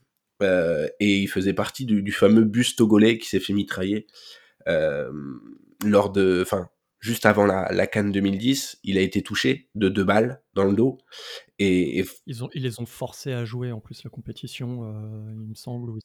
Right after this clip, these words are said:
Speaker 1: Ils voulaient, alors, il, c-, c-, ce qui n'a pas été, ce qui n'a pas été, été fait, mais effectivement, euh, la can a, a relativement mal géré cette, euh,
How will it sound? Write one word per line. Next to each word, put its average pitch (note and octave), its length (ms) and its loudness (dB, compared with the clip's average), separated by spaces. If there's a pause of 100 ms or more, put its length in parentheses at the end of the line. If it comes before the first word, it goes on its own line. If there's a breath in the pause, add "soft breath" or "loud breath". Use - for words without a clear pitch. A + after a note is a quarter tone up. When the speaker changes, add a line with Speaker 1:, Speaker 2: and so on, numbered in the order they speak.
(400)
Speaker 1:
Ils B2+ 140 2
voulaient, C#3 540 8
alors, A2 260 6
il, F#2 360 -4
c-, - 200 -8
c-, - 180 -8
ce - 220 -8
qui A2 160 0
n'a G2+ 120 8
pas A2+ 180 6
été, G#2 440 4
ce F#2 100 -4
qui - 120 -4
n'a F#2+ 120 4
pas G2+ 140 4
été, F#2 800 2
été G2 160 -2
fait, D3+ 340 2
mais G#2 200 6
effectivement, G2+ 760 6
euh, F2 160 6
la F2+ 140 0
can G#2+ 240 6
a, F2+ 80 4
a - 340 -4
relativement G2 540 2
mal G2 240 4
géré G2 280 4
cette, - 280 -4
euh, F2+ 800 -2